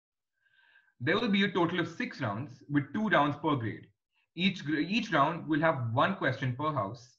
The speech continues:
and a correct answer will fetch the house ten points. There will be no passing of questions.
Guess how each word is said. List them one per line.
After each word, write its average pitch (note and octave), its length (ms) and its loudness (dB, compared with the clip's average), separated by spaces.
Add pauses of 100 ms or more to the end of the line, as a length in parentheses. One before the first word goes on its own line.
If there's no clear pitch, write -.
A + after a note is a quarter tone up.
(240)
and C#3 80 0
a C#3+ 80 0
correct D#3+ 320 2
answer E3+ 440 -2
will D3 220 0
fetch D3+ 260 0
the E3+ 80 -2
house E3 280 0 (100)
ten C#3+ 180 0
points. - 300 -10 (240)
There D3 160 2
will D#3+ 80 6
be F3 140 -2
no D#3 300 0
passing A#2+ 440 -2
of C#3 100 -8
questions. - 460 -14